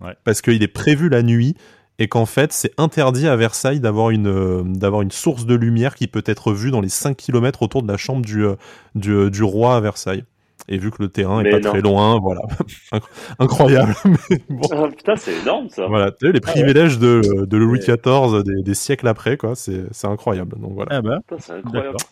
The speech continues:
Speaker 3: Non, mais
Speaker 2: Vous savez tout.
Speaker 3: Ouais, mais
Speaker 2: Voilà. Cultu-, parlez-en à vos amis et puis arrêtons vite ce, ce, cette émission, ce
Speaker 1: Alors,
Speaker 2: avant,
Speaker 1: pour ceux
Speaker 2: ce avant-Louis quatorze, tout de suite, quoi.
Speaker 1: Pour ceux qui nous écoutent, normalement, je vais mettre le générique de Saga juste après,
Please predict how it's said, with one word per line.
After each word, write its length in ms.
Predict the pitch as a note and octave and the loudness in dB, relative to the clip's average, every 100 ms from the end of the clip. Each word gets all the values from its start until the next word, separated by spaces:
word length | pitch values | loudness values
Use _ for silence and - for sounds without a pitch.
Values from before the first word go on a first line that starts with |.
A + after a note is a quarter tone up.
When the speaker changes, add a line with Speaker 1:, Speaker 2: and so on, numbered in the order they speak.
| _ _ _ | _ _ _
Speaker 3:
Non, 80 | F#2+ F#2 | -14 -10
mais 80 | |
Speaker 2:
Vous 60 | A#2 | -6
savez 340 | - C3 A#2+ | 0 2 2
tout. 200 | G#2+ - | 0 -6
Speaker 3:
Ouais, 80 | - D#4+ | -8 -8
mais 80 | E3+ | -8
Speaker 2:
Voilà. 160 | G#2+ A2 | -8 -10
Cultu-, 280 | - C3 - - | -8 -8 -4 0
parlez-en 380 | D3 C#3 C3 C3+ | 2 2 2 2
à 20 | |
vos 220 | C3 A#2 | 2 4
amis 280 | A#2 A2 C3 | 4 4 2
et 80 | G#2+ | 2
puis 160 | - | 0
arrêtons 320 | G#2 G2+ G2 G#2 | -2 -2 -4 -6
vite 180 | A#2+ | -6
ce, 240 | - G#2 F#2+ | -6 -6 -6
ce, 220 | - G#2 | -8 -8
cette 220 | - G2+ | -6 -4
émission, 540 | G2+ G2+ - G#2+ A2 G2 | -4 -4 -6 -6 -6 -6
ce 100 | A#2 | -6
Speaker 1:
Alors, 120 | A2 | -4
Speaker 2:
avant, 140 | G2+ G#2+ | -2 -4
Speaker 1:
pour 80 | |
ceux 120 | A2 E3+ | -6 -8
Speaker 2:
ce 160 | - C3+ | -4 0
avant-Louis 540 | B2 A#2+ A#2 A#2 A#2 | 2 2 0 -2 -2
quatorze, 540 | G#2+ A2 A2 A#2 A2 G2 | 0 0 0 -2 -2 -8
tout 100 | - | -10
de 40 | - | -12
suite, 220 | G2+ - | -12 -14
quoi. 120 | G2+ _ - | -18 _ -20
Speaker 1:
Pour 180 | - F2 | -12 -10
ceux 120 | - | -10
qui 140 | - C3+ | -10 -8
nous 180 | C3+ C3 | -4 -4
écoutent, 240 | - - - B2+ | -4 -6 -8 -8
normalement, 400 | A#2+ B2+ C#3 D#3 | -4 -4 -4 -6
je 100 | B2 | -6
vais 60 | |
mettre 160 | B2 C3 | -6 -2
le 80 | A#2+ | -4
générique 560 | B2+ C#3 C3 C3 D#3 | -4 -4 -4 -4 -4
de 100 | A2+ | -6
Saga 480 | G2+ - C#3+ B2 C3+ | -6 -4 -2 -2 -2
juste 280 | G#2 B2 - | -4 -8 -8
après, 260 | B2+ - | -6 -4